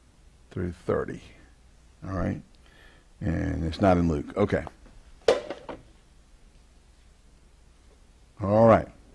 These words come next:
Let's read from Matthew's Gospel. Um, I like the way it's read there better. "Jesus departed thence, w-, went thence, and departed into the coast of Tyre and Sidon.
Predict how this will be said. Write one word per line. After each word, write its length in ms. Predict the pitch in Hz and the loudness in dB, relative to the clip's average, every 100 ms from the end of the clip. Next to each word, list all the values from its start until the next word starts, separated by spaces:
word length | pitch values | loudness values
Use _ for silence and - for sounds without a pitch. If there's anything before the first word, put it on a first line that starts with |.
| - - - _ - _ _ - - - - - - - - - | -20 -20 -20 _ -20 _ _ -20 -20 -20 -20 -20 -20 -18 -2 8
Let's 220 | 180 165 | 8 10
read 160 | 165 | 10
from 220 | 131 120 135 | 10 8 10
Matthew's 480 | 143 143 127 104 | 8 8 6 4
Gospel. 500 | 101 107 92 - 110 - - - - - - | 8 8 6 0 -6 -6 -16 -18 -18 -8 0
Um, 400 | 98 90 82 - | 2 2 -2 -2
I 80 | 95 | 6
like 160 | 104 | 6
the 60 | 104 | 8
way 100 | 98 | 4
it's 140 | 87 | 2
read 260 | 101 104 92 | 6 6 8
there 120 | 95 | 4
better. 280 | 85 87 98 - - - - - - - 139 | 4 2 -2 -8 -20 -20 -20 -20 -20 -2 6
"Jesus 420 | 165 254 220 - | 8 8 8 2
departed 480 | 185 185 185 151 131 | 6 8 10 10 8
thence, 320 | 147 135 - | 8 6 2
w-, 240 | 127 135 | 6 8
went 240 | 151 165 147 | 8 8 8
thence, 280 | 135 151 | 8 6
and 120 | 127 120 | 4 6
departed 320 | 139 151 143 | 8 8 8
into 140 | 123 | 6
the 80 | 131 | 6
coast 260 | 139 135 113 | 8 8 6
of 40 | |
Tyre 260 | 123 117 127 | 8 8 8
and 100 | 123 | 6
Sidon. 400 | 98 87 110 | 4 4 0